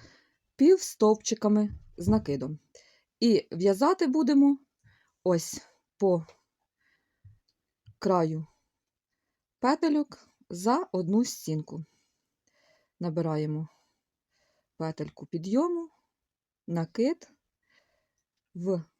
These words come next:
одну, за одну стінку вводимо гачок, петельку на гачок і через всі три протягуємо нитку. Це пів стовпчик з накидом.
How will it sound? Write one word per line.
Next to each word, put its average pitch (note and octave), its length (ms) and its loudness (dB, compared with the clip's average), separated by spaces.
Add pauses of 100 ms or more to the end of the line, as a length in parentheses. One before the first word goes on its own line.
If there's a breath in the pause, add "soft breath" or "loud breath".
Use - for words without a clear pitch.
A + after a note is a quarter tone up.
(120)
одну, E3+ 460 -2 (400)
за F3 200 -2
одну E3+ 260 0
стінку A3+ 460 -2
вводимо D#3 380 -4
гачок, E3 520 -6 (1500 soft breath)
петельку E3+ 420 -4
на D#3+ 100 -2
гачок E3 440 -4 (120)
і F#4+ 140 2
через G3 320 0
всі - 320 -2
три D4 300 -2 (240)
протягуємо F3 800 -6 (340)
нитку. D3+ 400 -10 (340 soft breath)
Це B3 200 -8
пів - 540 -6
стовпчик - 580 -10
з - 60 -16
накидом. D#3+ 480 -12